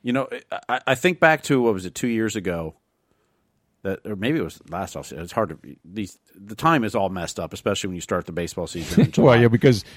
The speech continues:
Speaker 2: because this season is last season, it
Speaker 1: Yeah.
Speaker 2: seems like, in most cases, yeah.
Speaker 1: Uh, but when they signed Brendan Lau right before the season began to a six-year,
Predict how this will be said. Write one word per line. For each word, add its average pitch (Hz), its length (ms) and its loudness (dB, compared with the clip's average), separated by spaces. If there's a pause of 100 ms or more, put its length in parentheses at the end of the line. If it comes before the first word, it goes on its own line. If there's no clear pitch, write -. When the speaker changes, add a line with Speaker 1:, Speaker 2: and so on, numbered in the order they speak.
(120)
Speaker 2:
because 127 300 6
this 156 160 8
season 123 300 6
is 131 160 8
last 92 260 4
season, 95 300 0
it 95 80 2
Speaker 1:
Yeah. 147 100 4
Speaker 2:
seems 90 160 0
like, 92 160 0
in 92 140 -2
most 107 240 4
cases, 95 340 -2
yeah. 101 200 -2 (140)
Speaker 1:
Uh, 127 240 -8
but 113 280 0 (400)
when 127 160 0
they 165 140 2
signed 175 320 2
Brendan 131 320 2
Lau 117 260 2
right 104 180 0
before 107 480 0
the 98 100 -4
season 104 340 -6
began 80 440 -12 (720)
to 98 180 -6
a 87 140 -4
six-year, 117 600 -4